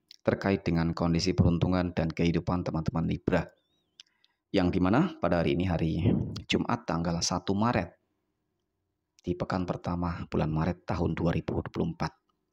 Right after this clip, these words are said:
Mengapa aku katakan bahwa kartu pertama ini adalah sebuah kartu yang akan memberikan sebuah kabar gembira bagi kamu? Karena cukup terlihat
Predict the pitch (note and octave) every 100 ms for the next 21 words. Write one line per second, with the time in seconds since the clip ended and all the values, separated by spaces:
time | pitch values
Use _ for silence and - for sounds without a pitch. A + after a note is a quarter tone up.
0 | _ _ _ _ _ _ G#2 G2+ F#2+ G2+
1 | G2+ G2+ G#2 G#2+ G#2+ B2+ F#3 - _ _
2 | - F#2+ G#2+ A#2 A2 G#2+ G2+ - G2+ G2
3 | F#2 A#2+ G2+ F#2 F2+ F2+ F2+ F2 F#2+ -
4 | _ B2 F2+ E2+ E2+ F2 G2+ F2+ E2+ E2+
5 | F#2+ - - E2+ - E2+ F2+ - F2 F2+
6 | F2 F2 E2+ B2 A#2+ E2+ - _ _ _
7 | _ _ _ _ _ _ _ _ _ _
8 | _ _ C3 F#3+ - E3+ - - - F2
9 | -